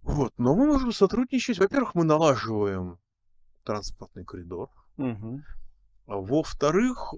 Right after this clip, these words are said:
Speaker 1: я просто напоминаю, что ещё в начале нулевых, по-моему, а в пятом-то году уже точно,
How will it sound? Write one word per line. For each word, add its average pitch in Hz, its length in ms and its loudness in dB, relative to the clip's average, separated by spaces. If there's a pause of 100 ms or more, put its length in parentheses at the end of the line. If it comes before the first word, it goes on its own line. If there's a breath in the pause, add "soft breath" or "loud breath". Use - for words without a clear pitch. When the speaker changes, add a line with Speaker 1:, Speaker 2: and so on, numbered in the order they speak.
(100)
Speaker 1:
я 117 100 -2
просто - 320 -4
напоминаю, 143 680 -4
что 98 460 -4
ещё 143 560 -2 (600)
в - 40 -18
начале 135 540 -2
нулевых, 92 720 -6 (560)
по-моему, 87 520 -12 (1000)
а - 100 -20
в - 140 -14
пятом-то 120 420 0
году 107 260 -2
уже 85 280 -12
точно, 135 580 0